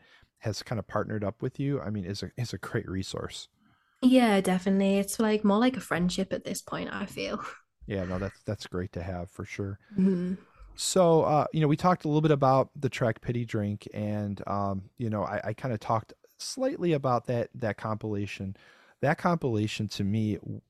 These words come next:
Speaker 1: will definitely make, uh, my top albums of the year.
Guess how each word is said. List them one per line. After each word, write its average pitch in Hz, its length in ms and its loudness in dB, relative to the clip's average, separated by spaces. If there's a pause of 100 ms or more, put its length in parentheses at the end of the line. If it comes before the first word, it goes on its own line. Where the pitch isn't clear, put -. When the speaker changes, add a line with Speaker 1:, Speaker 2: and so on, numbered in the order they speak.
(120)
Speaker 1:
will 135 560 4 (120)
definitely 131 680 0
make, 98 500 0
uh, 92 240 0
my 101 200 0
top - 300 -6
albums 95 400 -4
of 87 80 -8
the 85 100 -10
year. 85 360 -6